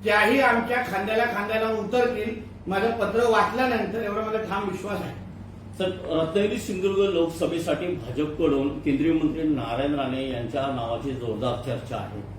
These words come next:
Speaker 2: काय सांगाल?
Speaker 1: बघा, तो आमच्या पक्षश्रेष्ठींचा निर्णय आहे. त्याबद्दल एक कार्यकर्ता म्हणून बोलण्याचा आणि त्याच्यावर प्रतिक्रिया देण्याचा मला काही अधिकार नाही.
Speaker 2: परंतु नारायण राणे यांना उमेदवारी दिल्यास कोकणात शिवसेना संपेल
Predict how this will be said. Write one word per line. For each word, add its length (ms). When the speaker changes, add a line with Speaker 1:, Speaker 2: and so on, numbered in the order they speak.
Speaker 2:
काय 140
सांगाल? 600
Speaker 1:
बघा, 360
तो 80
आमच्या 220
पक्षश्रेष्ठींचा 960
निर्णय 320
आहे. 180
त्याबद्दल 540
एक 240
कार्यकर्ता 600
म्हणून 360
बोलण्याचा 600
आणि 220
त्याच्यावर 300
प्रतिक्रिया 440
देण्याचा 400
मला 180
काही 360
अधिकार 380
नाही. 160
Speaker 2:
परंतु 560
नारायण 360
राणे 320
यांना 180
उमेदवारी 580
दिल्यास 560
कोकणात 720
शिवसेना 720
संपेल 640